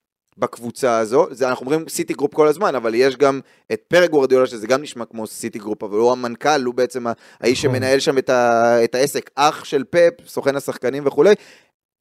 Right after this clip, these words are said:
Speaker 1: יצטרכו ביחד לקבל את ההחלטה עד כמה עכשיו, אחרי עונת שיא כזו,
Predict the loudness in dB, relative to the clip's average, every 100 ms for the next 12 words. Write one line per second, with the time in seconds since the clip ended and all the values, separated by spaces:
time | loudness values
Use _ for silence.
0 | -16 -8 -4 -2 -2 0 0 -2 -6 -4
1 | -2 -2 0 0 0 -4 0 0 -2 -6
2 | _ _ _ _ -4 -4 -2 -2 0 0
3 | -2 -4 -12 0 0 0 -2 0 0 -2
4 | -6 -8 -4 -4 -2 -4